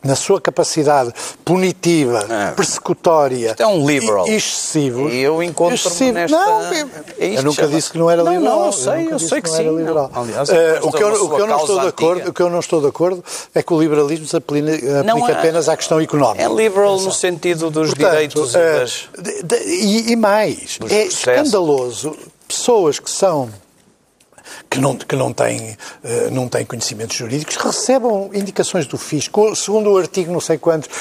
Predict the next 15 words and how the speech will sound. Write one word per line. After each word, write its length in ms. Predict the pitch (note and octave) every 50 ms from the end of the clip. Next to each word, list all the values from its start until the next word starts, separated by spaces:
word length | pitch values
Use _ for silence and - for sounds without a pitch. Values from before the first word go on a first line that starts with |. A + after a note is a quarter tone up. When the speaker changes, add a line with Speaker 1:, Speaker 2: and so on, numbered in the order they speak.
| - - -
Speaker 1:
do 80 | - E3
não 80 | E3
sei, 120 | - - -
isto 160 | - - - A#3+
é 20 |
escandaloso 840 | - - - - A#3+ A#3 G#3+ G#3+ F3+ F3 F3+ F3+ F#3 D#3+ C3 E3 D#3+ - - - - -
num 120 | - F#3 F#3
Estado 280 | E3+ - - F#3 F3 D3+
democrático, 680 | E3 E3 D3 - F#3 F#3 F3+ D#3 - - C#3 B2 - -
quer 120 | - E3 D#3+
dizer, 140 | C#3 D3
as 60 | D3+ -
pessoas 280 | - - - A3 E3+
não 200 | G#3 A3+ A#3 A#3
sabem 680 | - - - - G3+ D#3 C#3+ A#2+ A#2+ B2+ C3 C#3 D3+